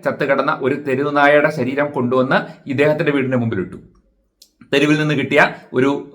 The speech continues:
ഏഹ്, തെരുവുനായയുടെ ഡെഡ് ബോഡി കൊണ്ടുവന്ന് ഇദ്ദേഹത്തിന്റെ വീടിന്റെ മുമ്പിലിട്ടു. രാവിലെ കണ്ണു തുറന്നു വന്നപ്പോൾ ഇദ്ദേഹം ഇതാണ് കാണുന്നത്. കൂട്ടുകാര് അപ്പോൾ യാദൃച്ഛികമായിട്ട് കാണുന്ന രീതിയിൽ അവരും എത്തി.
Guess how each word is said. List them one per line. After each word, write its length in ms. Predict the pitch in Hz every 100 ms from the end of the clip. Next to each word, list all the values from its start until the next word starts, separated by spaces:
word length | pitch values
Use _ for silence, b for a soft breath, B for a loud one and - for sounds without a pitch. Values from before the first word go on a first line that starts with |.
| 123
ഏഹ്, 360 | 127 127 127
തെരുവുനായയുടെ 460 | 131 131 135 131 139
ഡെഡ് 240 | 120 117 123
ബോഡി 140 | 127
കൊണ്ടുവന്ന് 320 | 123 113 139
ഇദ്ദേഹത്തിന്റെ 360 | 143 127 123 110
വീടിന്റെ 220 | 104 98
മുമ്പിലിട്ടു. 460 | 92 82 80 80 - _ b b b
രാവിലെ 320 | 156 175 208
കണ്ണു 240 | 202 175 196
തുറന്നു 200 | 185 185
വന്നപ്പോൾ 240 | 175 175
ഇദ്ദേഹം 240 | 165 170 170
ഇതാണ് 220 | 147 139
കാണുന്നത്. 440 | 120 101 92 85 - _ _ b b
കൂട്ടുകാര് 440 | 175 190 202 208 208 -
അപ്പോൾ 200 | - 190
യാദൃച്ഛികമായിട്ട് 600 | 190 165 175 175 185 180
കാണുന്ന 280 | 185 165 175
രീതിയിൽ 300 | 165 165 170
അവരും 240 | 151 165 151
എത്തി. 380 | 107 120 -